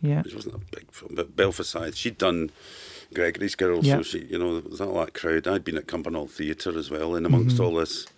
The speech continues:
Speaker 2: and I'd met a lot of the theatre people there.
Speaker 1: Mm-hmm.
Speaker 2: You
Speaker 1: Comfort
Speaker 2: know.
Speaker 1: and Joy, that was part, was that part of this, this, uh, play for to, the
Speaker 2: No, it was Ice
Speaker 1: this
Speaker 2: Cream Wars.
Speaker 1: Ice Cream Wars, sorry, yes, I beg your
Speaker 2: Yeah.
Speaker 1: pardon.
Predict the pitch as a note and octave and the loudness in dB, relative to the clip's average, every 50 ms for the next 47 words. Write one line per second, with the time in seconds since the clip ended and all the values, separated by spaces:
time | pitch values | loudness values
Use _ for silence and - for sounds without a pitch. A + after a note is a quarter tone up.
0 | _ - - - E2 D#2+ D#2+ E2 D#2+ - D#2+ E2+ E2 E2 D#2 - F2 E2 D2+ D#2+ | _ -14 -8 -4 -2 0 0 0 0 0 0 0 0 0 -2 -2 -2 -2 -2 -4
1 | - _ - - E2+ - - D#2 - - E2+ D#2+ D#2 - F2 - - F2+ E2 - | -10 _ -6 -6 -6 -4 -6 -8 -10 -8 -6 -6 -6 -6 -6 -8 -8 -10 -12 -10
2 | - E2 D#2+ C3+ B2+ B2 B2 B2+ A#2+ A2+ - - - - - - - - - - | -4 2 4 4 6 6 4 4 2 -2 -6 -14 -20 -20 -20 -20 -18 -18 -18 -18
3 | - - - - - - - - - G3 F3+ F3 F3+ F#3 D#3+ C#3+ D#3 E3 F3 F#3 | -18 -20 -20 -20 -20 -20 -4 4 6 6 8 8 6 6 6 8 10 10 12 12
4 | F#3 E3 - - F3 F3+ - - - - - A#3+ - - - G#3 F#3+ F3 F#3 F#3 | 10 8 8 6 6 6 6 4 -4 -4 -2 0 0 4 4 6 6 6 4 2
5 | E3 - - - - - - - - - - - D3 C#3+ D3+ D#3 D#3 D3 - - | 0 0 0 0 0 -2 -2 -4 -4 -2 2 2 4 4 6 4 4 2 0 -2
6 | - - E3+ E3 F3 D#3+ - E3+ - - D3+ C3+ - _ - - - - C3+ D3 | 2 6 8 8 8 8 6 4 0 0 0 -2 -4 _ -20 -20 -12 -2 4 6
7 | D#3 D#3 D3+ D3+ D3+ D3+ C#3 - - - - - - - - - - - - - | 8 8 10 10 8 8 6 2 -4 -16 -16 -14 -16 -16 -16 -16 -18 -18 -20 -20
8 | - - - - - - - - A#2+ A2+ G2+ G2+ C3 C#3 C3+ D#3+ C#3 B2 A#2+ A#2+ | -20 -20 -20 -20 -20 -6 2 4 6 6 8 8 6 8 8 6 6 6 6 6
9 | B2+ B2+ B2+ B2 B2 A#2+ F#3+ F#3 - - G#3 F3+ E3+ D#3+ D3 B2+ - - C3+ C3 | 6 6 8 10 10 10 10 10 8 6 6 8 8 8 6 6 6 6 6 6
10 | C3 C3 C3+ B2 - C#3 B2 C3 B2 B2 A2+ A2 A#2 A#2 A#2+ A#2 | 6 4 4 2 2 4 4 6 6 6 6 4 4 4 2 -2